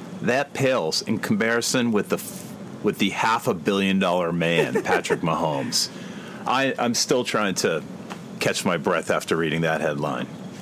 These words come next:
Speaker 2: If, if, if there was any football god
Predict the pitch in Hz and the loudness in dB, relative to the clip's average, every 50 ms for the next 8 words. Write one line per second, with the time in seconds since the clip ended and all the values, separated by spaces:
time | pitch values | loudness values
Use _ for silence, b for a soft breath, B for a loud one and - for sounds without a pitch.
0 | - - - - - - - - - - - - - - - - - - 135 - | -14 -14 -14 -14 -14 -14 -14 -14 -14 -14 -12 -12 -12 -12 -12 -10 -10 -10 -10 -10
1 | - - - - 156 143 - - - - - - - - - - - - - - | -10 -12 -10 -6 -6 -6 -6 -6 -10 -14 -14 -14 -14 -14 -14 -14 -14 -14 -14 -14
2 | - - - - - - - - - - - - - - - - - 165 151 143 | -14 -14 -12 -12 -12 -12 -14 -14 -14 -14 -14 -14 -12 -12 -10 -6 -4 -4 -2 -2
3 | 139 - - - 143 147 147 147 147 143 - - - - - - - - - - | -4 -6 -6 -6 -6 -4 -4 -4 -4 -6 -6 -10 -12 -12 -12 -12 -14 -14 -12 -12
4 | - - - 151 135 - - 117 107 107 98 - 110 98 95 92 92 92 | -12 -8 -6 -6 -6 -4 -4 -4 -4 -4 -4 -6 -4 -4 -4 -6 -6 -8